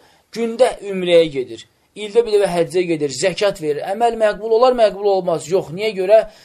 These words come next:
Çünki o insanda usul yoxdur. Hansı ki, o qalan əməllər bu usula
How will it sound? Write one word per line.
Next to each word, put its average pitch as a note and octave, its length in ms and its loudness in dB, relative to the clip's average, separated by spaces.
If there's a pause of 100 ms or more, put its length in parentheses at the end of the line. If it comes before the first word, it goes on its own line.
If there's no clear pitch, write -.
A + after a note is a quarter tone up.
(120)
Çünki F#3+ 320 -8
o G3 160 -4
insanda F3 400 -6
usul G3+ 480 -8
yoxdur. C#3 320 0
Hansı D#3 320 -6
ki, G3+ 80 -6
o G3 360 -2
qalan F#3+ 360 2
əməllər G3 480 2 (260)
bu A3 140 -8
usula A3 320 0